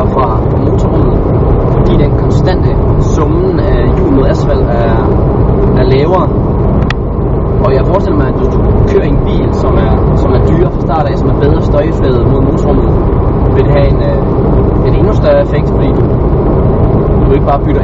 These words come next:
én støj ud med noget andet, men at du reelt, øh, får en mere rolig kabine. Generelt vil jeg sige, at det fungerer. Altså, der er mindre støj herinde. Det synes jeg, sådan føles det i hvert fald. Når du er træt af for meget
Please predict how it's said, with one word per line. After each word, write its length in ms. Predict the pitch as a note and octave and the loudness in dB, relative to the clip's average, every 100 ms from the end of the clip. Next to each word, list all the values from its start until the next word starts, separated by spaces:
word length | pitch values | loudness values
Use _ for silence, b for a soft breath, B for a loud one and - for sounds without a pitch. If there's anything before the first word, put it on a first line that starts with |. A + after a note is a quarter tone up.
| E3+ | 0
én 100 | D3 - | 0 0
støj 120 | C#3+ C#3+ | 0 0
ud 80 | - | 0
med 60 | |
noget 140 | - C#3+ | 0 0
andet, 140 | C3+ D3+ | 0 0
men 60 | - | 0
at 40 | - | -2
du 40 | - C3+ | 0 0
reelt, 260 | C#3+ - - | 0 0 0
øh, 420 | - - - - C#3+ - - - - | 2 2 0 0 0 0 0 0 0
får 100 | D3+ | 0
en 60 | - | 0
mere 120 | - - | 0 0
rolig 160 | - - | 0 0
kabine. 280 | - - - - - - - G3 - | 2 2 0 0 0 0 0 0 0
Generelt 300 | G3+ G3+ A3 | 0 0 0
vil 60 | - | 0
jeg 60 | - | 0
sige, 140 | - F3+ | 0 2
at 60 | D3 | 0
det 60 | - - | 0 0
fungerer. 360 | - - - - - | 0 0 0 0 0
Altså, 160 | - - - | 0 0 0
der 100 | - - | 0 0
er 60 | - - - | 0 0 0
mindre 200 | - - F#3 | 0 0 0
støj 140 | F3 D#3 | 0 0
herinde. 240 | D#3+ F3 - - - | 0 0 0 0 0
Det 80 | - | 0
synes 160 | - - | 0 0
jeg, 60 | - - | 0 0
sådan 140 | - - | 0 2
føles 180 | F3 - | 2 0
det 60 | - | 0
i 40 | |
hvert 140 | - D3+ | 0 0
fald. 120 | - - - - - - - - - | 0 0 0 0 0 0 0 0 0
Når 80 | - | 0
du 40 | |
er 40 | - | 0
træt 160 | F#3 - | 0 0
af 40 | - - - - | 0 0 0 0
for 100 | - | 0
meget 140 | - | 0